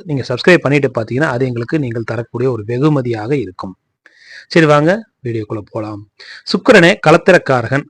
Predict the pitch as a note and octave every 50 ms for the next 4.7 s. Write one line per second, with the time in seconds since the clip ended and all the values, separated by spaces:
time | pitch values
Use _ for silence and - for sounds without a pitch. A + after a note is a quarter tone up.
0 | _ _ - D3 E3 F#3 F3+ - F#3 F3 F3 F3 D3+ C3 C3 B2 C#3 D3+ F3 F3+
1 | D3 C3 B2+ B2 B2 C3 C#3 C3+ C3 B2 A#2+ A#2 A#2 D3 E3+ - - D3 C#3+ D3+
2 | D3+ C#3+ C#3 C3 A#2+ A#2+ A#2+ A2+ - D#3 D#3+ D3+ - B2+ C3 B2+ B2+ A#2+ G#2+ G#2+
3 | G#2 A2 G#2+ G#2+ G#2 G#2+ G#2+ G#2+ G#2+ G#2+ G#2+ G#2+ - - - _ _ _ _ _
4 | _ _ _ _ _ _ - _ _ G3 F#3+ F3+ F3+ G#3